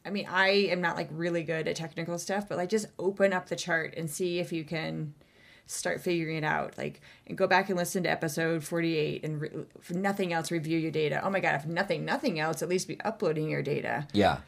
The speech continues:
Speaker 1: Um, and start tracking it 'cause you're doing the work. So, like, take advantage of this program that will help you interpret the data. And, like,
Speaker 2: Mm-hmm.
Speaker 1: I, I just think it gives you, like, like, it gives you the stickers along the way and makes you feel good about what you're doing.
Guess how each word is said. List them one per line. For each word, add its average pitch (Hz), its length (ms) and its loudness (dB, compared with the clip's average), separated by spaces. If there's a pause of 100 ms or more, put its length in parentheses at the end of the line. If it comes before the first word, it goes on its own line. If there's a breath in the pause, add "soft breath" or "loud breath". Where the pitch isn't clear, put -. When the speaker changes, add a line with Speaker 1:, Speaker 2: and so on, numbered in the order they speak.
(160 soft breath)
Speaker 1:
Um, 165 340 -2
and 165 120 -2
start 160 200 2
tracking 160 400 2
it - 80 -8
'cause 180 140 -4
you're 220 80 2
doing 269 400 0
the 220 140 4
work. 175 480 0
So, 165 360 0
like, 151 240 -4
take 214 220 -2
advantage 196 600 0
of 165 380 2
this 156 160 -2
program 165 760 0
that 151 160 -4
will 156 140 0
help 175 380 -4
you 160 500 -2 (420 soft breath)
interpret 196 400 0
the 202 80 2
data. 147 500 2
And, 147 140 -2
like, 87 160 6
Speaker 2:
Mm-hmm. 80 120 0 (520)
Speaker 1:
I, 208 200 -2 (180)
I 147 120 -2
just 214 240 -2
think 269 100 0
it 202 120 2
gives 202 200 4
you, 196 60 6
like, 175 160 4 (640 soft breath)
like, 175 180 0
it 175 60 0
gives 190 200 2
you 214 80 2
the 196 60 4
stickers 202 460 0
along 151 320 0
the 151 100 0
way 175 300 2
and 156 100 -2
makes 156 220 -4
you 175 40 0
feel 160 220 -4
good 160 160 0
about 151 280 0
what 143 140 0
you're 156 120 -2
doing. 170 420 -4